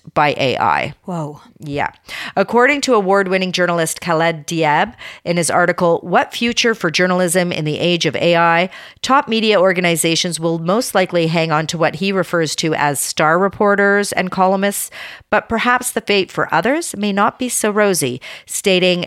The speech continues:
Speaker 1: "Junior, mid-range, and less famous journalists won't be so fortunate."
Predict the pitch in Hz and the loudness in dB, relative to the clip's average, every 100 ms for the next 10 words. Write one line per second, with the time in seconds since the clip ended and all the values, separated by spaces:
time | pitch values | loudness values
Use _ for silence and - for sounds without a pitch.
0 | - 170 220 254 277 277 - 185 208 226 | -6 -2 0 2 2 0 0 -2 0 2
1 | 226 220 226 - 160 156 254 - 202 185 | 2 2 -2 -4 -2 0 0 0 0 0
2 | 180 - 170 170 170 - - 151 220 254 | -2 -2 0 0 -4 -8 -8 -2 -2 -2
3 | - 185 190 202 - - 170 - 160 160 | -2 0 0 -2 -4 0 0 0 -2 0
4 | - 123 - - | -2 -4 -8 -10